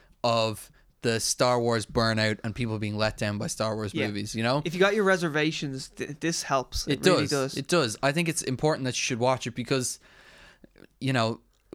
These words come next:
Speaker 1: not that people realize it, but it's the end of an era for Star Wars, you know?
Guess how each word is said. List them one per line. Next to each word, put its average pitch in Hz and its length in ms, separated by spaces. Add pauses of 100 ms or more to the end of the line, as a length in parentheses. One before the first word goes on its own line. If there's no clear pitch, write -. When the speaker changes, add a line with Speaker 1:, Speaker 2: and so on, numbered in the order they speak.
(140)
Speaker 1:
not 165 260
that - 320
people 139 300
realize 131 420
it, 113 140
but 127 100
it's 127 160
the 131 220
end 143 240
of - 400
an 107 120
era 123 280
for 104 120
Star 104 320
Wars, 104 280
you 113 80
know? 123 280